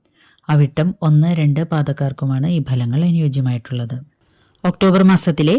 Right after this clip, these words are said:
പ്രധാനപ്പെട്ട ഗ്രഹമാറ്റങ്ങൾ ഏതെല്ലാമാണെന്ന് നോക്കാം. സൂര്യൻ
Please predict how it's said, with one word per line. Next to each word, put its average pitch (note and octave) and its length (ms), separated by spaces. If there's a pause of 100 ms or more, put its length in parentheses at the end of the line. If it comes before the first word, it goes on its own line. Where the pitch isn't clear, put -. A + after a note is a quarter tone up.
(120)
പ്രധാനപ്പെട്ട F#3 680 (440)
ഗ്രഹമാറ്റങ്ങൾ E3+ 680
ഏതെല്ലാമാണെന്ന് C3+ 760 (180)
നോക്കാം. D#3 320 (460)
സൂര്യൻ A#3+ 400